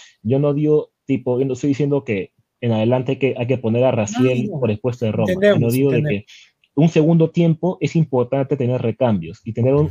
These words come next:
Speaker 1: y, y suponte, minuto cincuenta, va a ser,
Speaker 2: Así
Speaker 1: minuto
Speaker 2: es.
Speaker 1: sesenta, perdón, va cero a cero, no sabes qué hacer, vas, vas a tu banca y miras a,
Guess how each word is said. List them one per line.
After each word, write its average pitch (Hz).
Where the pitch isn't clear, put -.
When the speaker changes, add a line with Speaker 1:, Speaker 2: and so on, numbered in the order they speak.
Speaker 1:
y, 120
y 117
suponte, 135
minuto 160
cincuenta, 135
va 131
a 127
ser, 156
Speaker 2:
Así 139
Speaker 1:
minuto 151
Speaker 2:
es. 170
Speaker 1:
sesenta, 147
perdón, 95
va 120
cero 139
a -
cero, 156
no 131
sabes 151
qué -
hacer, 160
vas, 139
vas 147
a 156
tu 131
banca 147
y 123
miras 131
a, 101